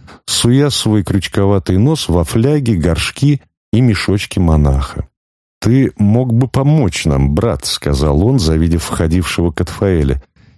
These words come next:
«Не худо было бы выяснить, откуда взят яд. Отсюда или из лазарета? А этот молодой брат говорит, что не знает, была ли здесь пропажа. Может, ты подскажешь?» «Ничем не могу помочь напрямик», — ответил Катфаэль.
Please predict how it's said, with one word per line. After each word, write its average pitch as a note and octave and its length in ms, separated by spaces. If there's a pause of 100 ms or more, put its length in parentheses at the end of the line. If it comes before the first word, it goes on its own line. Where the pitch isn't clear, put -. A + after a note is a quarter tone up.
(140)
«Не A2 220
худо C3 420
было F#2 280
бы F2 180
выяснить, A2 720 (340)
откуда F3 560
взят B2+ 420
яд. E2+ 420 (280)
Отсюда F2+ 800 (280)
или E3 300
из D3+ 340
лазарета? C#3+ 680 (420)
А G2+ 100
этот C3 220
молодой C3 440
брат F#3 300
говорит, G2 400
что - 180
не F#3+ 140
знает, G#2+ 500
была F2+ 320
ли D#3 140
здесь C3+ 300
пропажа. D#2 680 (140)
Может, E2+ 320
ты A2 120
подскажешь?» - 800 (1040)
«Ничем G#2+ 540
не D#2 80
могу D2+ 320
помочь D#2 440
напрямик», — F#2 500
ответил E2+ 420
Катфаэль. C#2 540